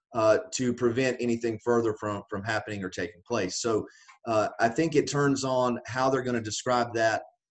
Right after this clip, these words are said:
um, more so than, than has been reported or has been put forward in the media or has even been put forward, uh, by, by some of the investigators that are involved with the G B I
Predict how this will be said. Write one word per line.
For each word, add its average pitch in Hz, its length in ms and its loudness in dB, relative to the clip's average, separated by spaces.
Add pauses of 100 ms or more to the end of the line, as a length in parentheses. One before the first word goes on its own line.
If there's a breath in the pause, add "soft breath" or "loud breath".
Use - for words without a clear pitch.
(160)
um, 95 480 -4 (240)
more 127 320 4
so 123 460 4
than, 101 640 -2 (240)
than 104 520 -4
has 107 260 -4
been 107 480 -4 (400)
reported 139 720 6
or 110 240 4
has 104 220 -2
been 107 160 -4
put 110 240 -4
forward 117 200 2
in 101 80 -2
the 95 80 -4
media 113 400 2
or 107 180 2
has 104 120 -2
even 104 220 -6
been 101 220 -4
put 107 200 -6
forward, 104 340 -2 (380 soft breath)
uh, 95 200 -2
by, 95 420 0
by 98 100 -2
some 101 240 -4
of 95 160 -6
the 92 480 -2
investigators 98 800 -4
that 92 120 -2
are 90 100 -2
involved 92 420 -4
with 92 100 -6
the - 80 -16
G 92 260 -10
B 90 120 -4
I 90 240 0